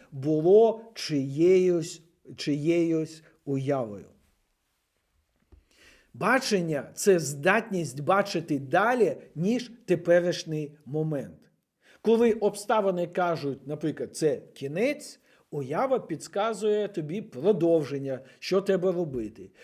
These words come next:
Коли все кричить "неможливо", бачення малює іншу картину, в якій написано і сказано "можливо". Біблія постійно говорить до нас образами. Ну, наприклад,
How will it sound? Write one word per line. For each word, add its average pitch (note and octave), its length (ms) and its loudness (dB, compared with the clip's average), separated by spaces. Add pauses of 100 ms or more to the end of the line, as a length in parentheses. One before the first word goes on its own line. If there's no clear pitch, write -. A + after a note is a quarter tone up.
(120)
Коли G#3 280 6
все A3+ 320 2
кричить F3+ 840 -2 (260)
"неможливо", G3 1080 2 (120)
бачення E3 640 2
малює G3 540 2 (220)
іншу G#3+ 380 0
картину, D#3 800 -2
в B2 60 -12
якій D3 300 -2
написано C#3+ 640 -4
і C3+ 80 -4
сказано C3 680 -4 (220)
"можливо". D3 840 2 (720)
Біблія A#3 480 4
постійно F3+ 640 -4
говорить D3+ 720 -2 (320)
до C#3+ 280 -2
нас F#3+ 480 -6
образами. A#2+ 720 -4
Ну, C4 140 -2
наприклад, F3+ 480 -2